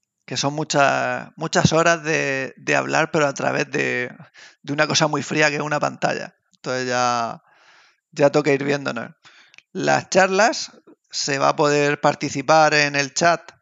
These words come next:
eh, a través del B B B, que se pondrá en la página web el enlace.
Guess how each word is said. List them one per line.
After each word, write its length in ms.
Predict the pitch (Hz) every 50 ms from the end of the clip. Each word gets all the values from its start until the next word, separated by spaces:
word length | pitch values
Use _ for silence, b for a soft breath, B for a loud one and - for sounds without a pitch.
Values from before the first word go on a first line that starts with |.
| b b b b b b b b b _ _
eh, 220 | - 135 131 131 131
a 80 | 131 127
través 320 | 127 131 135 139 143 139
del 220 | 131 147 139 139
B 140 | 127 147 143
B 140 | 139 139 139
B, 280 | 143 175 208 285 349 - _ _ _ _ _ _ _ _ _ _ _ _ _
que 140 | - 139 127
se 140 | - -
pondrá 420 | 113 127 117 120 120 131 131 135 135
en 80 | 135
la 80 | 131 131
página 360 | 135 143 139 - 143 135 131
web 200 | 135 139 139 139
el 100 | 139 139
enlace. 520 | 139 147 156 175 190 - - 226 320 -